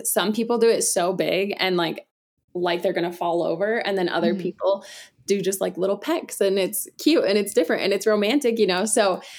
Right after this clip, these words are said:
Speaker 1: I
Speaker 2: Mm-hmm.
Speaker 1: like that pose because it gives a lot of variety depending on the couple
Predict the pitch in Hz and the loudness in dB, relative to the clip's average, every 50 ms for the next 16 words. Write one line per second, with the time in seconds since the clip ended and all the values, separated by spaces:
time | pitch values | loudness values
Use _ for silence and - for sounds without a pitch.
0 | - 202 196 196 214 214 208 190 214 - 247 220 - - 240 220 233 233 208 226 | -10 -4 0 2 4 4 4 4 2 2 0 -2 0 0 0 2 2 2 0 0
1 | 214 233 196 180 180 165 - 190 175 180 180 180 170 - - - - 196 185 175 | 0 0 2 2 2 2 0 0 0 0 0 0 0 -2 -2 -2 -2 -2 0 0
2 | 175 180 180 214 226 214 214 214 196 175 175 175 175 175 175 180 180 - 170 - | 0 0 2 2 2 0 0 -2 -2 -2 -2 0 0 -2 -2 -4 -4 -6 -8 -4
3 | - 180 175 | -2 -2 0